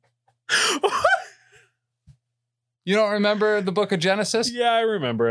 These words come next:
Speaker 1: it.
Speaker 2: The butt chuck of Genesis?
Speaker 1: Yep.
Speaker 2: Uh, it's in, it's in the Bible, guys. Uh,
Speaker 1: It
Speaker 2: we're,
Speaker 1: is.
Speaker 2: we're, everyone knows this.
Speaker 1: It's canon.
Speaker 2: It's a Christian nation. Um, that said, one of these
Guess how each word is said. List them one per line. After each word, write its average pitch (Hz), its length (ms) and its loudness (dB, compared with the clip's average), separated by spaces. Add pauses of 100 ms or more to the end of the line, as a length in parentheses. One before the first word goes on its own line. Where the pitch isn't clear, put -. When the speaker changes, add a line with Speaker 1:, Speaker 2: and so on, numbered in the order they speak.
Speaker 1:
it. 101 100 -10
Speaker 2:
The 151 80 -2
butt 156 240 2
chuck 165 260 -2
of 156 100 -2
Genesis? 160 600 -4
Speaker 1:
Yep. 135 360 0 (140)
Speaker 2:
Uh, 147 200 0
it's 147 100 -6
in, 202 200 -4
it's 170 160 -6
in 196 100 -4
the 147 80 -4
Bible, 147 320 -2
guys. - 400 -12 (280)
Uh, 143 160 0
Speaker 1:
It 131 60 4
Speaker 2:
we're, 135 100 0
Speaker 1:
is. 160 80 -2
Speaker 2:
we're, 160 480 -2 (220)
everyone 214 340 0
knows 156 220 2
this. - 240 -12
Speaker 1:
It's - 80 -12
canon. 120 480 -2
Speaker 2:
It's 185 100 -6
a 175 60 -4
Christian 165 400 -2
nation. 170 360 -2 (720)
Um, 156 560 -2 (1200)
that 190 160 -2
said, 135 400 0 (2500)
one 233 220 0
of 285 100 0
these 226 180 0